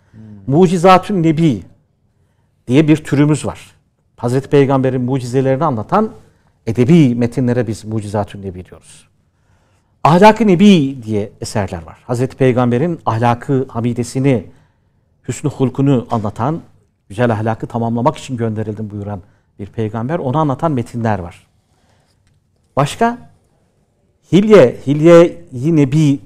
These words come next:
Speaker 2: tarzında eserler.
Speaker 1: Evet.
Speaker 2: Onların da, e, Miraciye keza. Süleyman Çelebi'nin eseri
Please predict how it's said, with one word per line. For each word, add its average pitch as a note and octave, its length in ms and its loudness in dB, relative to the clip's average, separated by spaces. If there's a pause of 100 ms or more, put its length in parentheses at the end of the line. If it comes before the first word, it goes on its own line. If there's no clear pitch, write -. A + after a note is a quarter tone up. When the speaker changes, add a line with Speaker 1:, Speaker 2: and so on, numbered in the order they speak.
(120)
Speaker 2:
tarzında A#2+ 440 -4
eserler. G2+ 460 -8 (220)
Speaker 1:
Evet. G2+ 120 -16
Speaker 2:
Onların C#3+ 420 2
da, C3+ 240 0 (440)
e, B2+ 60 -10 (520)
Miraciye D3+ 840 4
keza. F#2+ 480 -6 (760)
Süleyman G#3+ 480 2
Çelebi'nin F3+ 680 2 (220)
eseri F3 520 2